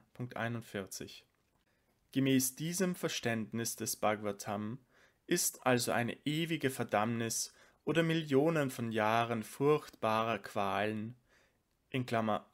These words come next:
fünf Punkt sechsundzwanzig Punkt vierzehn, immer eine ungerechte Strafe für Vergehen, die wir in diesem Leben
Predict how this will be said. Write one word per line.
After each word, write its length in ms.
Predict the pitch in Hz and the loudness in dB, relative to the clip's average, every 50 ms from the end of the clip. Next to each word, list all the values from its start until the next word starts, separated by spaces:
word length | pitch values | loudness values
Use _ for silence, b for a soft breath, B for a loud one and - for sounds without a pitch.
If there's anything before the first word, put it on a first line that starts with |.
| - - | -14 -8
fünf 480 | - 139 143 160 175 190 - - - | -4 -4 -4 -4 -4 -6 -10 -14 -12
Punkt 400 | - - 120 110 98 - - - _ - | -6 -6 -4 -4 -6 -8 -12 -16 _ -8
sechsundzwanzig 840 | - - - 113 - - - 117 117 - 117 110 107 - - - - | -4 -2 0 -2 -2 -2 -6 -8 -6 -4 -4 -6 -6 -6 -10 -12 -10
Punkt 180 | 113 107 - - | -10 -10 -10 -8
vierzehn, 680 | - - 110 104 104 - - - 104 113 127 139 - _ b b b b b b b b b b b _ _ - | -4 -2 -2 -2 -4 -4 -6 -6 -4 -4 -6 -6 -10 _ b b b b b b b b b b b _ _ 2
immer 460 | 202 190 180 165 131 113 92 - - _ _ _ _ | 4 4 4 4 2 2 0 -2 -6 _ _ _ _
eine 320 | - 117 113 117 113 113 - - | -2 0 0 0 -2 -4 -4 -4
ungerechte 720 | - 151 160 165 165 156 151 127 117 110 - - - 113 - | -2 -2 0 -2 -2 -2 0 0 0 0 -2 -4 -10 -10 -8
Strafe 760 | - - - 107 104 104 104 107 - - - 113 110 113 - _ _ _ _ _ | -10 -6 -4 0 2 2 2 0 -2 -4 -8 -8 -8 -8 -12 _ _ _ _ _
für 200 | _ - - 123 | _ -10 -10 -6
Vergehen, 760 | 123 - 117 113 113 120 113 113 113 110 113 113 113 110 127 - b b b b b b - | -2 -2 -2 -2 -2 -4 -4 -4 -2 -2 -2 -2 -4 -6 -8 -12 b b b b b b -4
die 140 | 131 127 120 | -2 -2 0
wir 140 | 120 110 - | 0 0 -2
in 220 | 101 104 98 98 | -2 -4 -6 -8
diesem 460 | - 135 135 147 151 156 147 147 147 | -8 -8 -6 -6 -4 -4 -4 -4 -4
Leben 560 | 131 113 107 110 110 107 107 110 104 104 110 | -4 -6 -6 -4 -4 -4 -4 -4 -6 -8 -10